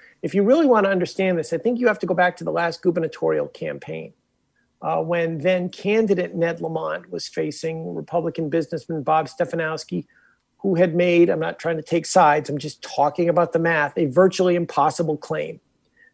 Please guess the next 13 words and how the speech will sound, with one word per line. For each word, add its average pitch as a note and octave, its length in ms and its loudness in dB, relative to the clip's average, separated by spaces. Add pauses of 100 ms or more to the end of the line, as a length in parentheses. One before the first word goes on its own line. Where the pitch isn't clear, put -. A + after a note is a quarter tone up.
that D#3 160 0
he F#3+ 80 6
would F#3+ 160 4
phase F#3 400 2
out D3+ 200 2
over E3 300 -2
about D3+ 260 -2
eight F#3+ 200 -4
years D#3 320 -2
the - 100 -8
state D#3 300 -2
income - 340 -6
tax. - 480 -16